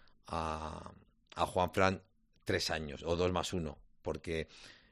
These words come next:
la idea del club es que Víctor Gómez sea titular. Y si traes a un jugador, no le puedes quitar, digamos, la,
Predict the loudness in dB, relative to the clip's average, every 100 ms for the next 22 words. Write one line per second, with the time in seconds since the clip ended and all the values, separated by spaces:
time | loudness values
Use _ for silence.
0 | _ 0 4 8 10 10 8 6 6 6
1 | 4 -8 _ _ _ _ _ _ _ _
2 | _ 0 0 0 -2 -2 _ -6 0 2
3 | 6 6 8 6 4 2 -2 4 6 6
4 | 2 2 8 8 8 0 -20 _ -2 0
5 | 4 6 6 6 6 8 10 10 8 6
6 | -6 _ -20 -20 -20 _ _ -4 2 4
7 | 6 8 6 6 0 4 8 8 6 -2
8 | -18 _ _ _ _ -20 -20 _ _ _
9 | _ _ _ -8 -2 0 0 0 2 2
10 | 4 2 -2